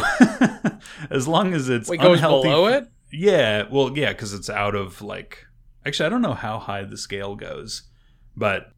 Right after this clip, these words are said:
Speaker 2: Well, you guys are finding the ceiling, like, right now.
Speaker 1: Yeah, so we, we definitely found, found the ceiling. Um, but yeah, when it's, when it's below one hundred, it's only unhealthy for, uh, at-risk groups.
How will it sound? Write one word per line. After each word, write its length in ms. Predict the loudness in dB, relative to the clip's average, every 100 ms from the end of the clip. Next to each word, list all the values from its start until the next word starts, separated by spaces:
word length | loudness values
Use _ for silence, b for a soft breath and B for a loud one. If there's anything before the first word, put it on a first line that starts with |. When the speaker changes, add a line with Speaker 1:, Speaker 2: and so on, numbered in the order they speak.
| -14
Speaker 2:
Well, 140 | -4
you 100 | 0
guys 200 | 2 2
are 60 | 2
finding 480 | 0 0 2 0 -2
the 80 | -4
ceiling, 800 | -4 -4 0 0 -2 -4 -14 -20 _ _ _ _ _ _ _ -12 -2
like, 200 | -2 2
right 200 | 0 0
now. 380 | -8 -10 -18 -10
Speaker 1:
Yeah, 260 | 2 4 4
so 280 | 0 -6 -2
we, 340 | 0 0 0 -4
we 140 | 0
definitely 400 | 0 -2 -8 -10
found, 600 | -8 -6 -6 -6 -10 -14 _
found 340 | -6 -4 -4 -8
the 60 |
ceiling. 580 | -10 -10 -12 -12 -12 -14 -18 -10
Um, 420 | -6 -6 -8 -14 _ _ _ _
but 120 | 0
yeah, 280 | 2 2 -2 -4
when 160 | 0
it's, 240 | 0 -2 -12 _
when 180 | -4 -4
it's 140 | -4
below 320 | -4 0 2 2
one 120 | 2
hundred, 280 | 0 -2 -4
it's 140 | -6 -2
only 260 | 0 2
unhealthy 420 | 0 0 -2 -4 -8
for, 520 | -4 -2 0 -2 -8 -18 -20 -12
uh, 360 | -6 -2 -2 -4 -8 -20 0
at-risk 520 | 0 2 0 -2 -6
groups. 480 | 0 2 0 -4